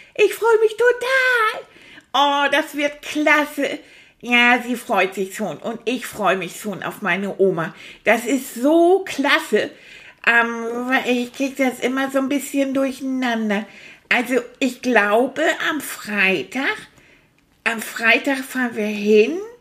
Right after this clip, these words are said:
und dann werde ich da gelassen und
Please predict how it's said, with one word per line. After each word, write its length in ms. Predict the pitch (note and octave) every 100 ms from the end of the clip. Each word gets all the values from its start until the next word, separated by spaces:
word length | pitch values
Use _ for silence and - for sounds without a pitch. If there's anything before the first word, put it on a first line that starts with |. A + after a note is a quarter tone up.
| _ _ - _
und 120 | - A#3+
dann 260 | A#3+ A3+ - _ _ _ _ _ _ _ _ _ _ _ _ _
werde 220 | G3+ G#3+
ich 180 | F#3+ -
da 260 | - G3+ G#3
gelassen 600 | B3+ C4+ C#4+ D#4+ - G#4 F#4+ - _
und 180 | B3